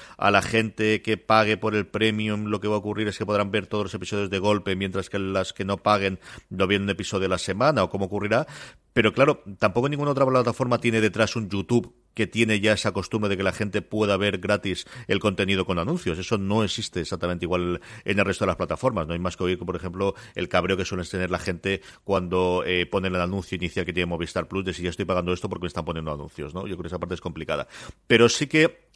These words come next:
eh, va a ser un año, yo creo, de dos mil diecinueve, por un lado, de apuestas muy fuertes y, por otro lado, de, de determinadas compañías que van a decidir cómo de grandes quieren ser, ¿no? De, de esto de poder competir, eh, cara a cara con Netflix, de ser una, una,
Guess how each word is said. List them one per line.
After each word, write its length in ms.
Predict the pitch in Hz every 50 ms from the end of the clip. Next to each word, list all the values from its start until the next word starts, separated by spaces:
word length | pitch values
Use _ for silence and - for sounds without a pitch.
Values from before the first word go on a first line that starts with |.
| _ -
eh, 560 | 85 90 76 95 135 139 139 135 135 131 - 131
va 220 | 123 107 110 139
a 40 | 135
ser 180 | - 151 139
un 100 | 135 135
año, 180 | 135 135 135 131
yo 100 | 127 127
creo, 120 | 120 131 127
de 80 | 123
dos 80 | 123 113
mil 140 | 123 123 120
diecinueve, 340 | 123 120 123 120 127 123 113
por 140 | 113 110
un 60 | 113 117
lado, 160 | 120 110 107
de 60 | 98
apuestas 340 | 87 - 107 - - 117 107
muy 180 | 110 113 113
fuertes 560 | 104 - 135 135 131 - 131 131 151 151 - - - - - - - _ -
y, 160 | 113 110 104
por 160 | 95 107 104 104
otro 160 | 92 113 110
lado, 200 | 113 113 131 123
de, 140 | 101 101 98
de 60 | 87
determinadas 480 | 92 90 82 87 87 98 107 120 -
compañías 640 | - 127 120 - 123 113 117 120 127 135 143 - - - - - - - _ _ _ -
que 120 | - 113
van 160 | 104 110 127
a 40 | 131
decidir 360 | 131 123 - 127 123 139 127
cómo 220 | - 135 127 127 120
de 80 | 110
grandes 320 | 104 107 101 98 92 - -
quieren 220 | 98 82 80 78
ser, 220 | - - 73 -
¿no? 120 | 80 98 104
De, 120 | 95 87
de 200 | 82 90 90 95
esto 180 | 98 - - 113
de 100 | 107 107
poder 260 | 90 110 104 107 -
competir, 500 | - 104 90 110 90 - 104 107 104 104
eh, 200 | 107 101 95 90
cara 200 | - 107 104 104
a 40 | 95
cara 200 | - 104 101 98
con 200 | 101 101 98 98
Netflix, 320 | 107 107 - - 110 101
de 140 | 90 101 95
ser 220 | - - 110 104
una, 240 | 104 107 104 101 107
una, 360 | 92 104 104 101 101 98 95